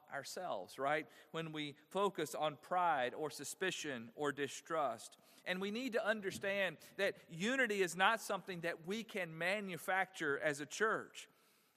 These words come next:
because as the Holy Spirit works and moves,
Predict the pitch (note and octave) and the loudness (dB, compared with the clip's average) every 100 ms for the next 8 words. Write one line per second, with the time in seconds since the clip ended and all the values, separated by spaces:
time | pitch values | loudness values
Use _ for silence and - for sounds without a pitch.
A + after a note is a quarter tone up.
0 | - C#3+ D#3 C#3+ C3+ C3 C3 D#3+ F3 D#3+ | -16 -6 -4 -4 -6 -10 -6 -4 -4 -6
1 | - F3+ D3 D#3 D#3+ - C#3+ D3 F3 F#3 | -4 -4 -2 -4 -4 -6 -10 -8 -4 -4
2 | E3+ | -6